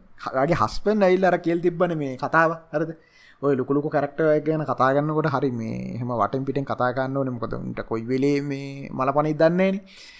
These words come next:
මේ, ඔව්. ඉතින් මේ, ඉතින් අර ඒ, ඒ කිව්ව කතාවෙන් එහෙම ඉතින් මේ ලේඩි ක්‍රිකටරට ලේ-, ඒ කියන්නේ ගෑ-, ගෑනු කෙනාට එයා මේ එංගලන්ත ටීම් එකේ කෙනෙක් ගැනත් මේ කියන්නේ. එයාට මේ හෙන, ඒ කියන්නේ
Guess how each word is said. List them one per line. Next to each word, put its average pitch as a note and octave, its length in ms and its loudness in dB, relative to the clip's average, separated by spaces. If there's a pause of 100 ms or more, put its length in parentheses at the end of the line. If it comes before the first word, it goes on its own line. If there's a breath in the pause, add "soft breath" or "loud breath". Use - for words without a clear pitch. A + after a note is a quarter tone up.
(340 loud breath)
මේ, C#3 760 -2
ඔව්. A#2 120 -4 (120)
ඉතින් E3 280 -4
මේ, B2+ 240 -6
ඉතින් C#3+ 280 -6
අර C3 120 -2
ඒ, C3 140 -4 (240)
ඒ C#3 120 0
කිව්ව C#3+ 260 -2
කතාවෙන් D3 380 4
එහෙම E3+ 200 0
ඉතින් D#3+ 180 0
මේ D3 160 2
ලේඩි D3 260 4
ක්‍රිකටරට E3+ 460 2 (280)
ලේ-, C#3 220 0
ඒ B2+ 80 -4
කියන්නේ A2 200 -8
ගෑ-, A#2 180 -2
ගෑනු A#2+ 240 -2
කෙනාට A2+ 300 -6
එයා A2+ 200 -4
මේ A2 120 -10
එංගලන්ත B2 300 -2
ටීම් A2 280 -6
එකේ G#2+ 140 -10
කෙනෙක් A2 240 -10
ගැනත් G#2+ 220 -10
මේ G#2 120 -8
කියන්නේ. A2+ 280 -2
එයාට C3+ 260 4
මේ A#2+ 100 -4
හෙන, C3 180 -2
ඒ A#2+ 180 -4
කියන්නේ A#2 280 -2